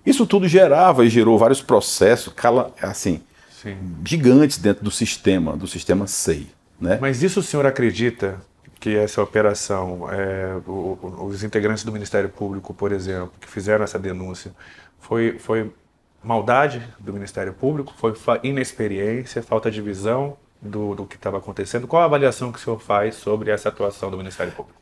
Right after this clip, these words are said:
Speaker 1: A minha avaliação é que as pessoas que têm o poder para destruir a vida dos outros ou para combater a corrupção ou para tornar um país mais sério,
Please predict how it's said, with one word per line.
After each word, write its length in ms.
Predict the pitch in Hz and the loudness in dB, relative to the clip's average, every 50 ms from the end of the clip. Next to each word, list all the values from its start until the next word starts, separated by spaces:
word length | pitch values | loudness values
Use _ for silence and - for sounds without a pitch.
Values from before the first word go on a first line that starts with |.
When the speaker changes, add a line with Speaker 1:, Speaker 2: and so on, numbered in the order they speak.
| _ _ _ _ - | _ _ _ _ 0
Speaker 1:
A 100 | - 117 | 2 4
minha 300 | 107 117 143 175 190 180 | 6 6 6 6 6 4
avaliação 960 | 160 143 156 143 139 135 120 107 - - - - - 101 104 104 104 104 - - - - - | 4 6 4 2 4 4 2 2 2 0 -8 -2 0 0 2 2 0 -2 -4 -8 -16 -10 -8
é 120 | 104 104 | -8 -8
que 520 | - - - - 107 98 92 87 82 - - - _ _ _ _ _ _ - | -8 -12 -8 -4 -2 -2 0 -2 -2 -4 -8 -16 _ _ _ _ _ _ -8
as 160 | - - - | -4 -4 -4
pessoas 880 | - - 120 - - - - - 147 160 170 175 170 170 - - - - _ | 0 0 0 0 0 -2 2 4 6 6 8 6 6 4 0 -6 -8 -12 _
que 140 | - 120 117 | -6 -6 -6
têm 320 | - - - 123 117 117 | -6 0 2 4 6 8
o 100 | 127 151 | 6 6
poder 720 | 156 - - - 185 151 107 82 80 90 87 87 90 - _ _ - _ _ _ _ _ _ _ _ _ _ _ _ _ _ _ | 4 2 2 2 4 4 4 0 0 0 2 2 0 -2 _ _ -20 _ _ _ _ _ _ _ _ _ _ _ _ _ _ _
para 380 | - 104 101 95 92 90 85 80 | 2 2 4 4 2 2 0 0
destruir 760 | 78 82 82 90 123 139 139 - - 139 123 117 131 147 156 | -2 -6 -2 2 2 2 2 -2 -4 0 2 2 4 4 2
a 60 | 147 | 0
vida 300 | 107 87 104 107 98 101 | 0 -2 -2 -2 -2 -2
dos 240 | 98 95 92 80 78 | -4 -4 -8 -8 -4
outros 600 | 82 85 87 90 - - - 98 - - - - _ _ _ - - - - _ _ - | -2 -2 -2 -2 -6 -8 -12 -12 -12 -12 -18 -20 _ _ _ -20 -20 -20 -20 _ _ 2
ou 200 | - 139 143 139 | 6 6 6 6
para 720 | 143 - - - 101 95 92 87 80 78 80 73 67 - - _ _ _ _ - | 2 -4 2 4 4 6 6 4 4 4 2 2 0 -4 -12 _ _ _ _ -4
combater 880 | - 147 147 139 120 123 117 120 - - - 104 95 92 87 85 - - | 2 2 2 4 6 4 2 2 0 -4 0 0 2 2 0 -2 -6 -12
a 120 | - - 104 | -10 -10 -4
corrupção 920 | - 98 95 110 107 - - - - - - 98 95 92 90 90 90 90 _ _ _ - - - - - | -2 -2 -2 -2 -4 -8 -8 -10 -10 -2 0 2 2 2 2 -2 -4 -6 _ _ _ -20 -20 -18 -4 4
ou 120 | 131 139 | 4 4
para 320 | 139 - - - 113 113 113 | 4 4 4 4 6 6 4
tornar 500 | - - - 156 113 110 110 120 147 160 | 0 4 6 6 6 8 8 6 6 6
um 140 | 170 170 156 | 4 2 2
país 420 | - 147 117 107 104 104 98 95 | 4 4 4 4 4 2 2 2
mais 220 | 107 107 107 110 | 2 2 2 2
sério, 600 | 110 - - - - 98 101 98 90 80 76 - | 0 -4 -2 2 4 6 6 6 4 2 -6 -10